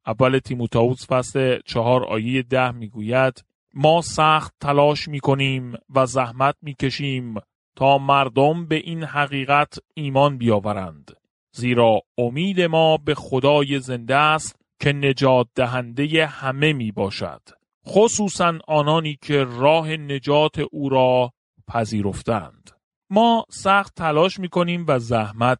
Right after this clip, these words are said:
می‌کشیم. اگر امروز برای عیسی مسیح ایستاده و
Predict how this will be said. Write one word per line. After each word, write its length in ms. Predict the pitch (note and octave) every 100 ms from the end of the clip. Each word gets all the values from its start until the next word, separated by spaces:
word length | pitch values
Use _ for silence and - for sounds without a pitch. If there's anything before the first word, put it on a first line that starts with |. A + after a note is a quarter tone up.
| -
می‌کشیم. 600 | G2+ - F#2 - E2 _ _ _ -
اگر 340 | G#3 A#3 A3+ G#3+
امروز 420 | F#3 D#3+ F#3 F3+
برای 460 | E3+ D3+ D#3+ F3+ F3+
عیسی 640 | - D#3 - D#3+ E3 F3+
مسیح 680 | E3+ C#3+ B2+ - D#3+ E3 D3
ایستاده 580 | C#3 B2 - A#2+ A#2 A#2
و 140 | A#2+